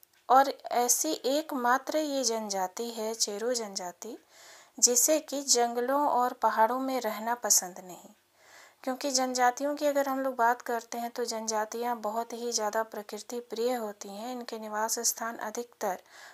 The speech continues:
पहाड़ों और जंगलों में ही देखने को मिलते हैं, लेकिन चेरो जनजाति एकमात्र ऐसी जनजाति है झारखंड की जो पहाड़ों और जंगलों में रहना पसंद नहीं करते।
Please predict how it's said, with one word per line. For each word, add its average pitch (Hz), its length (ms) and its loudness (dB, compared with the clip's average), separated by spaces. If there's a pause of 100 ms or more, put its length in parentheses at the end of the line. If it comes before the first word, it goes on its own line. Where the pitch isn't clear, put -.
(140)
पहाड़ों 226 360 4
और 254 140 -2
जंगलों 214 400 -6
में 233 180 -8
ही 269 160 -2
देखने 240 340 -2
को 196 160 -10
मिलते 190 360 -14
हैं, 202 180 -16 (520)
लेकिन 277 340 4 (300)
चेरो 247 320 2
जनजाति 285 640 -2
एकमात्र 294 600 -2
ऐसी 240 320 2
जनजाति 202 520 -6
है 208 160 -8
झारखंड 196 520 -4
की 277 180 -12
जो 196 320 -2 (100)
पहाड़ों 226 440 4
और 269 100 -2
जंगलों 220 440 -6
में 247 300 -8 (360)
रहना 226 360 0
पसंद 214 460 -2
नहीं 208 360 -4
करते। 214 460 -8